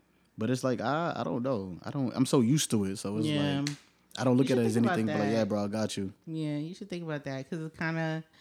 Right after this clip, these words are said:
Speaker 2: um, grounds who you are. You see yourself, you know,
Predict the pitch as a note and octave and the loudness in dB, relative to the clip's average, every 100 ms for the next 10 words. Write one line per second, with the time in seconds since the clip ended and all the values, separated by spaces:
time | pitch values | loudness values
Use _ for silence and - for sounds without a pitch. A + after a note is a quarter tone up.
0 | - - _ - D3 C#3 C3+ B2+ C3+ C#3+ | -20 -20 _ -6 -2 0 0 -2 -4 -6
1 | - _ _ _ _ C#3+ C3+ C#3 C3+ - | -12 _ _ _ _ -4 -2 0 -2 -6
2 | C#3+ C3 A#2+ B2 B2+ C3+ - C3+ C3+ - | -8 -6 -6 -4 -4 -6 -10 -10 -10 -10
3 | C#3 C#3 D3 _ - E3 D3+ C#3 | -8 -8 -10 _ -8 -2 -2 -2